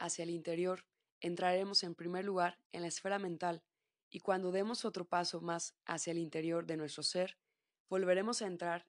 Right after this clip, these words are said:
esta vez conscientemente, en la esfera emocional. La esfera emocional, como ya hemos dicho,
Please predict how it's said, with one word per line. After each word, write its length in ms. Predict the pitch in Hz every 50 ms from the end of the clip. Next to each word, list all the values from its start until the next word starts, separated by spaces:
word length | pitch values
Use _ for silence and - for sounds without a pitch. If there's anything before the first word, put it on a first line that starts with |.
| _ _
esta 300 | - 190 - - 233 220
vez 180 | 202 190 185 -
conscientemente, 840 | - 175 160 - 196 202 208 214 226 214 190 175 165 - 165 165 - _ _ _ _ _
en 100 | 175 180
la 60 | 170
esfera 280 | 160 - - 190 190 196
emocional. 520 | 185 180 175 - - 165 170 175 170 - _ _ _ _ 156 - - _ _ _ _
La 80 | - 180
esfera 260 | 180 - - 208 220
emocional, 540 | 220 220 214 - - 190 180 180 180 180 - _ _ _ _ _ _
como 160 | - - 175 180
ya 140 | 185 196
hemos 200 | 214 233 247 240
dicho, 360 | 208 202 180 - - 170 165